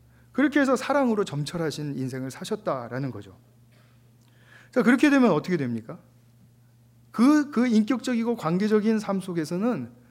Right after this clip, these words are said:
그 관계의 대상을 정죄하거나 비판하거나 지적하거나 아니면 뭐 가르치려 들거나 비교하거나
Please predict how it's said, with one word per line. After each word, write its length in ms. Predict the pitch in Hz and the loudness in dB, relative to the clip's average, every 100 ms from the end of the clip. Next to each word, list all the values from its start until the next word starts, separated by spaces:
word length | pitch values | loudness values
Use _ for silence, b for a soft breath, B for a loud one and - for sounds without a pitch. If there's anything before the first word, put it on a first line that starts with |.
| b | b
그 140 | 240 | -6
관계의 460 | 202 175 214 247 254 | 0 0 2 0 0
대상을 680 | 135 151 185 214 180 110 - b b b b - | -2 0 0 2 0 -4 -14 b b b b -12
정죄하거나 920 | 131 175 190 185 165 165 151 113 117 _ | -6 -2 -2 -2 -2 -6 -6 -8 -16 _
비판하거나 840 | - 160 196 185 170 160 170 127 - _ _ _ | -10 -6 -4 -2 -4 -4 -8 -10 -14 _ _ _
지적하거나 920 | - 147 180 180 180 170 190 165 113 b b b | -12 -6 -6 -6 -6 -4 -4 -4 -8 b b b
아니면 340 | 143 156 170 147 | -8 -4 -4 -4
뭐 120 | 143 | -8
가르치려 560 | - 151 185 - 208 | -6 -6 -6 -2 -2
들거나 580 | 175 175 170 180 180 120 - b b b _ _ _ _ _ _ _ | 0 -2 -2 -2 -4 -8 -16 b b b _ _ _ _ _ _ _
비교하거나 960 | 175 196 254 233 185 131 123 165 110 | -8 -4 0 2 2 0 -2 -4 -6